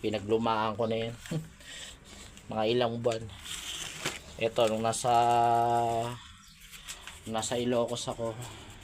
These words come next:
ito yung ginamit ko. Yan.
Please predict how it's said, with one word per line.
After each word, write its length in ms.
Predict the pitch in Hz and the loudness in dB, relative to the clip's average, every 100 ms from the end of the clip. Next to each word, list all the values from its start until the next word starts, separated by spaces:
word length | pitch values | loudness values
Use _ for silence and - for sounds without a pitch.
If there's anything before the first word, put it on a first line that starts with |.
| - - - - - - - - - - - - - - | -18 -18 -20 -18 -18 -18 -20 -20 -18 -16 -16 -16 -16 -12
ito 160 | 101 117 | -4 0
yung 160 | 113 110 | 0 2
ginamit 480 | 113 110 107 110 - | 2 4 2 0 -4
ko. 160 | 113 110 - - - - - - - - | -8 -8 -10 -14 -16 -16 -18 -20 -20 -8
Yan. 240 | 107 104 | -4 -4